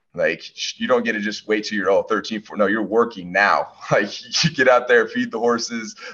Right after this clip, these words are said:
like, take care of all these animals, go help us build some fence, stuff like that. And so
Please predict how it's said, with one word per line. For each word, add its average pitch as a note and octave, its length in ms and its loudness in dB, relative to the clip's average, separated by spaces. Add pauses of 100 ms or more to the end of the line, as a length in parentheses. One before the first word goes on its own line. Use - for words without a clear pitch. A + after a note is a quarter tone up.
like, G2+ 240 2 (220)
take A2+ 240 0
care A#2 160 4
of G#2 80 4
all A2 100 8
these A2 180 -2
animals, G#2 520 0 (260)
go A2 180 4
help A2 260 2
us G#2 100 -4
build G#2+ 240 -6
some G#2 140 -10
fence, G2+ 240 0
stuff F2 120 -14
like F2 140 -8
that. F#2 120 4
And F2 80 -6
so - 380 -2